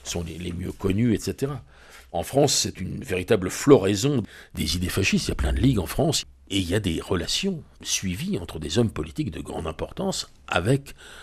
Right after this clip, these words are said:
le régime de Mussolini. Ils trouvent ça très bien, en fait, le régime de Mussolini. C'est un régime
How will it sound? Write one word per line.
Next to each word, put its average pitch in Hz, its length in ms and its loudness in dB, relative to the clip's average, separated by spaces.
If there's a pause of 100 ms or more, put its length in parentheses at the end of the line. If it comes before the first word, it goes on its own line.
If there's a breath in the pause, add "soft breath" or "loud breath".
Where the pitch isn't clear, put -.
le 90 160 4
régime 87 460 4
de 78 80 0
Mussolini. 82 580 0 (540 soft breath)
Ils 117 100 -2
trouvent 160 180 -2
ça - 140 6
très 127 240 2
bien, 92 200 2
en 113 60 0
fait, - 220 0
le 82 60 -2
régime 85 340 2
de 76 80 -2
Mussolini. 78 540 -6
C'est - 240 -6
un 78 60 -6
régime 85 420 -6